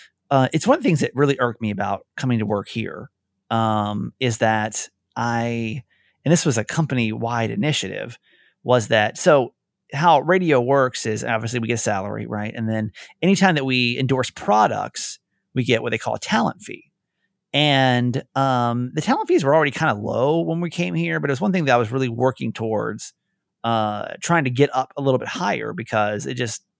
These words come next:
I, I'm used to making more money in talent fees.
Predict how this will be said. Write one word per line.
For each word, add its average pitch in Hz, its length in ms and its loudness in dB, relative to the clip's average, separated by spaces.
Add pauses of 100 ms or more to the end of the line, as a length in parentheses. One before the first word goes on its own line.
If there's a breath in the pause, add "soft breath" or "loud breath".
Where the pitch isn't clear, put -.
(380)
I, 65 200 -8 (320)
I'm 127 100 -4
used 123 160 -4
to - 80 -6
making 120 260 -4
more 104 140 -2
money 107 300 -4
in 117 220 -10
talent 135 340 -2
fees. 120 200 -10